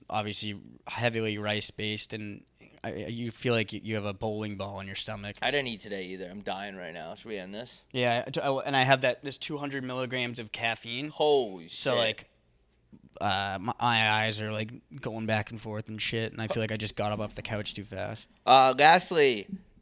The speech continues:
Speaker 2: you, if you guys, I forgot to do this for the last two weeks, so they're probably gonna cancel me. They actually said they might give me, yeah, they're gonna cancel me.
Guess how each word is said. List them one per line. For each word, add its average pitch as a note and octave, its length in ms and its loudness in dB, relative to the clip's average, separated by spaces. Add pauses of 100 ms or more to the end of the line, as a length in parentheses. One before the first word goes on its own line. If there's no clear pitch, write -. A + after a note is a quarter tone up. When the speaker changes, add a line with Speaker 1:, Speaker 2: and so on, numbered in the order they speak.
(160)
Speaker 2:
you, F3 420 6
if C#3 220 0
you D3 80 -6
guys, D3+ 440 8
I A#2 120 0
forgot B2+ 260 2
to A2+ 80 -6
do G#2 100 -4
this G#2+ 160 -2
for - 80 -12
the G#2 60 -2
last G2 260 -6
two G2+ 180 -8
weeks, F#2 360 -10
so F2+ 360 -8
they're G#2+ 120 -4
probably G2+ 260 -4
gonna F#2+ 120 -6
cancel F#2 360 -12
me. G#2+ 140 -4
They G#2 100 -2
actually G#2+ 260 -2
said F#2+ 240 -4
they F#2+ 100 -6
might F#2+ 220 -10
give G2 140 -6
me, F#2 340 -10 (120)
yeah, C2 220 -8 (200)
they're - 100 -14
gonna F#2+ 140 -12
cancel - 340 -18
me. - 180 -18